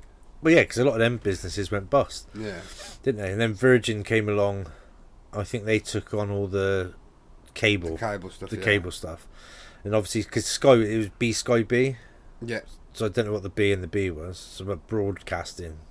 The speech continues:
Speaker 1: probably.
Speaker 2: Yeah, I'm not sure.
Speaker 1: But there were some shit channels. There were some
Speaker 2: Yeah.
Speaker 1: shockers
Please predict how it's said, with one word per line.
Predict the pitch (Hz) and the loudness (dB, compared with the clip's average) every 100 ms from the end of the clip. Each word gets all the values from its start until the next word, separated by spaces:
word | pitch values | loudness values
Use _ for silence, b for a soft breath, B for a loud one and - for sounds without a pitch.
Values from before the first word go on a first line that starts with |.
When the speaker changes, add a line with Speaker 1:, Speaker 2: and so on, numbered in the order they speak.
| - | -12
Speaker 1:
probably. | 92 85 87 98 | -10 -8 -10 -10
Speaker 2:
Yeah, | 107 104 | -8 -8
I'm | 104 | -8
not | 104 - | -12 -16
sure. | - 101 - | -18 -18 -2
Speaker 1:
But | 117 | 4
there | 135 | 6
were | 120 | 4
some | - 92 | -2 -4
shit | - - - 107 - | -2 0 -2 -4 -6
channels. | 98 92 82 85 - - | -8 -8 -10 -14 -16 -8
There | - 117 | 0 0
were | 104 | 0
some | 98 101 95 90 - - | -4 -6 -10 -14 -18 -16
Speaker 2:
Yeah. | 98 90 | -10 -4
Speaker 1:
shockers | - - 120 - - 87 - | -2 0 -2 -2 -6 -10 -10